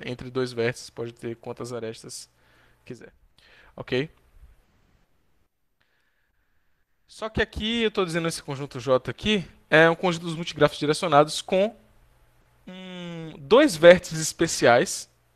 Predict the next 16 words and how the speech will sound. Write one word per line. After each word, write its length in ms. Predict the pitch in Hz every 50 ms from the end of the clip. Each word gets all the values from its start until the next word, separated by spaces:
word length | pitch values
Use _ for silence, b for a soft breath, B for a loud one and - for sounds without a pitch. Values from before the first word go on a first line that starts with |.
| _ _ _ _ _ _ _ _ _ _ _ _ _ _ _ _ -
e 60 | 160
sempre 400 | - - - 208 220 220 - 208
vai 160 | 170 185 180 -
ser 140 | - 180
necessário 600 | 165 165 160 - 165 - - - 143 139 135 131
que 80 | - -
esses 240 | 151 - - 139 117
vértices 380 | 123 139 143 139 - - -
sejam 380 | - 147 139 131 131 127 123 131 147
distintos. 1000 | 147 131 123 165 202 - - - - - 156 160 175 - - 294 - - - _ _ _
Deixa 200 | 147 139 _ _
eu, 60 | 131 _ _ _ _ _ _
vamos 140 | 127 120 _
fazer 240 | - 120 120 117 117
aqui. 280 | 117 _ _ - 185 190 _ _ _ _ _ _ _ _ _ _ _ _ _ _ _ _ _ _ _ _ _ _ _ _ _ _ _ _ _ _ _
Vértices 1000 | 127 120 120 123 127 131 139 151 151 _ - - - 175 175 175 - - -